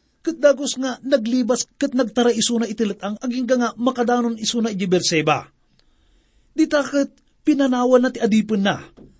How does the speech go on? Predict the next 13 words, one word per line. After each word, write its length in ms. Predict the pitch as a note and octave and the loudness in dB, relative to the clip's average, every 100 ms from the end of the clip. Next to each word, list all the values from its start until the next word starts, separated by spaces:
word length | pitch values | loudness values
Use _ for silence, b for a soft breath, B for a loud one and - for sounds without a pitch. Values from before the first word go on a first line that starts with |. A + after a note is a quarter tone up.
| _ _ | _ _
ket 160 | - - | -8 0
nagtultulo 720 | C#4+ - C#4 A3+ C4+ B3+ C4 | 0 0 -2 -2 0 0 0
isuna 320 | A#3 B3 A#3+ | 0 0 0
iti 160 | A#3 G3 | -2 -2
disyerto. 720 | F3 F#3 D#3+ E3 D3+ - _ _ _ _ _ _ _ - | 0 2 2 2 0 -2 _ _ _ _ _ _ _ 2
Imuli 400 | C#4 C#4+ C4+ C4 | 4 6 4 2
isuna 240 | - C4 A#3+ | 0 0 0
iti 160 | A3 | 0
maysa 320 | A3+ A3 A3 | 2 2 0
nga 80 | G3 | -2
kayo, 320 | G3 F3+ F3+ | 0 2 2
ket 160 | C#4 C#4 | 0 -2
kinana, 560 | - A3+ G3+ D3+ A#2+ | 0 2 2 0 -4